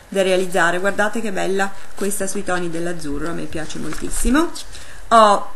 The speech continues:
vi suggerisco di cimentarvi in questo progetto. È, è un braccialettino su tache molto molto simpatico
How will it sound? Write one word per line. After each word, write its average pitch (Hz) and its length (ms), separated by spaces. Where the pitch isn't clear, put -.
vi 330 260
suggerisco 285 760
di 247 380
cimentarvi 214 800
in 226 80
questo 214 280
progetto. 180 760
È, 208 340
è 196 120
un 190 120
braccialettino 202 640
su 214 200
tache 294 340
molto 226 420
molto 196 340
simpatico 180 840